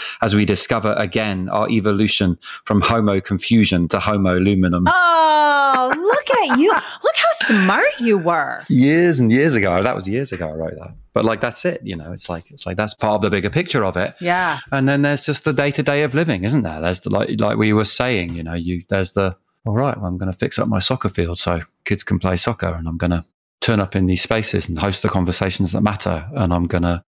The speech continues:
Speaker 1: do my best to prepare my kids for an increasingly uncertain world. And I'm gonna
Speaker 2: Right.
Speaker 1: Right.
Speaker 2: And I just feel like that, I mean, it just, uh, if I would bring it back to our three people, so they're just doing what they need to do.
Speaker 1: Yeah.
Speaker 2: Right? In the face of this uncertainty,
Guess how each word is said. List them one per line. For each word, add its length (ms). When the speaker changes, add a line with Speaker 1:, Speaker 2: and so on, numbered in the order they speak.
Speaker 1:
do 120
my 140
best 300
to 60
prepare 360
my 160
kids 300
for 160
an 60
increasingly 640
uncertain 520
world. 440
And 140
I'm 140
gonna 440
Speaker 2:
Right. 480
Speaker 1:
Right. 260
Speaker 2:
And 100
I 80
just 240
feel 140
like 200
that, 200
I 60
mean, 340
it 160
just, 260
uh, 220
if 120
I 140
would 340
bring 200
it 140
back 220
to 60
our 100
three 220
people, 240
so 140
they're 120
just 300
doing 300
what 140
they 100
need 180
to 80
do. 380
Speaker 1:
Yeah. 220
Speaker 2:
Right? 280
In 140
the 100
face 320
of 80
this 180
uncertainty, 720